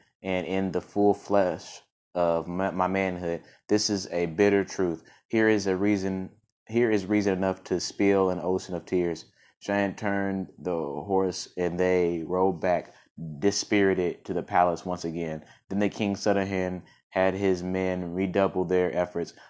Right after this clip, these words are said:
Once more, the guards scoured the village, villages and cleared the street of the city in preparation. I wonder what they did to these old people.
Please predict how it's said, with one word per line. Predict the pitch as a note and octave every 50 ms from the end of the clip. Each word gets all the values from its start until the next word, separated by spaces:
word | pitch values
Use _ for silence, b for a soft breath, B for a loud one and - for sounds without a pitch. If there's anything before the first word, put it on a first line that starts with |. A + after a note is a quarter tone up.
| B B
Once | - F#2+ G2+ G#2 G2+ -
more, | G#2 G2+ G2 F#2+ F#2 F2+ F2+ F2 E2+ - B B B -
the | - F#2
guards | F2 F#2 F#2+ F#2+ G2 G2 F#2+ E2+ - - - - _ _ _ _ _ _
scoured | - - - - A2 G#2+ G#2 G2+ G2+ G2 -
the | - F#2
village, | E2 F#2+ F#2+ F#2+ F#2 F2+ F2+ D#2 - - _ b b b b _ _ _ _ _ -
villages | F2+ G2+ G#2+ G#2 F#2 F#2+ F#2+ F#2+
and | F2 F2+ F2 -
cleared | - G#2+ G2+ G2+ F#2
the | F#2+ F#2
street | - - - G2 F#2+ F2+ -
of | D2 F2+ F2 D#2+
the | F2 E2+ E2+ E2+ E2+
city | - - - G2+ F#2+ F2+ F2 E2 B1+ D2
in | F2 E2
preparation. | - G#2 - - G2 F2 F2 F2 F2 - - D2+
I | D#2+
wonder | G2+ A#2+ C3 C3+
what | C3+ B2+
they | A#2
did | G#2 A2+ A2
to | G#2+ -
these | G2 F#2
old | D#2 F2 F2+ -
people. | F#2 E2 E2 E2 D2+ - -